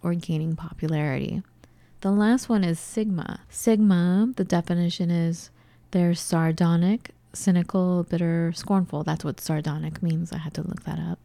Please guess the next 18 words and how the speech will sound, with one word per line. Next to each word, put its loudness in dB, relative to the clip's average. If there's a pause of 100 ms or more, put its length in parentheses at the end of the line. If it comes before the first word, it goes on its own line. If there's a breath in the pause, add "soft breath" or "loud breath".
(480 soft breath)
Did -2
you 8
know, 4
by -2
the -2
way, -6 (540 soft breath)
little 4
side 0
note, -2
sardonic 0 (500 soft breath)
comes 2 (100)
from 0 (580 loud breath)
the 8
root 8
of 4
the 2
word, -6
sardonic. 0